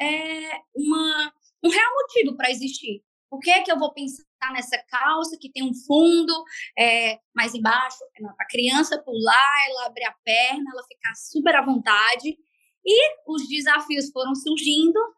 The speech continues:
a partir do momento que eu senti um mercado en-, engessado pra algumas novidades. Então, eu chegava, às vezes, che-, jun-, é, reunia com modelista, costureira. "Não, isso é impossível, ninguém faz isso,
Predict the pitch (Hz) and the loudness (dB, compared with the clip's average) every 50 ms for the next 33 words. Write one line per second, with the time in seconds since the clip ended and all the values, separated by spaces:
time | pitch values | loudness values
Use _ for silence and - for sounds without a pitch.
0 | _ _ _ _ - - - 269 - 302 294 294 320 311 311 311 302 294 285 294 | _ _ _ _ -10 -10 -4 0 0 0 0 0 -2 -2 -2 -2 -4 -2 -2 -4
1 | 311 302 370 - - 311 311 311 311 302 277 285 285 285 285 277 262 262 262 269 | -4 -4 -6 -4 -2 -2 -2 0 -2 -4 -4 -4 -6 -2 0 2 2 0 -2 -8
2 | _ - 254 247 247 247 285 311 339 320 - _ 302 359 415 - 330 330 311 311 | _ -2 0 0 0 2 2 2 2 0 -2 _ -2 0 0 0 -2 -6 -6 -8
3 | - - - 262 233 240 269 262 262 370 453 415 - _ _ _ _ _ - 294 | -12 -2 2 2 2 2 0 -2 -6 -6 -8 -8 -8 _ _ _ _ _ -8 -6
4 | 285 294 285 269 285 294 302 330 339 302 320 339 349 415 440 427 392 320 285 247 | -6 -6 -6 -6 -4 0 0 0 0 -2 -4 -2 0 -2 -2 0 0 0 0 0
5 | 220 214 208 - - _ _ _ _ _ _ _ 226 254 262 262 - 294 285 277 | 0 -2 -6 -8 -12 _ _ _ _ _ _ _ -4 -2 -2 -2 -2 -4 -4 0
6 | 277 277 285 294 302 302 294 - 247 277 294 311 330 311 - - - _ _ _ | 0 0 0 0 -2 -6 -8 -8 -6 -4 -2 -2 -2 -4 -6 -14 -20 _ _ _
7 | - - _ _ _ _ _ _ _ _ - - - - - 226 226 294 277 - | -20 -20 _ _ _ _ _ _ _ _ -6 -4 -4 -2 -2 0 2 2 2 4
8 | 247 247 240 233 254 277 285 294 294 302 302 302 302 - 302 269 277 277 277 285 | 4 4 4 2 0 -2 0 0 0 0 0 0 -4 -4 -8 -8 -6 -2 0 -2
9 | 269 277 294 339 349 - 311 311 302 - - 294 254 214 208 208 190 - _ 208 | -2 0 -2 -4 -4 -6 -10 -12 -12 -14 -8 -6 -4 -4 -4 -6 -8 -14 _ _
10 | 202 208 208 208 - - 208 208 214 - - 330 - - - 196 196 262 277 294 | -4 -4 -4 -4 -10 -8 -8 -8 -8 -2 -4 -2 -2 -2 -6 0 0 2 4 4
11 | 262 220 220 247 254 254 330 440 - - 302 233 220 220 208 240 277 330 359 - | 4 2 2 -4 -2 -2 -2 -2 2 2 2 2 2 -2 -2 0 0 0 0 0
12 | - 277 | -2 -6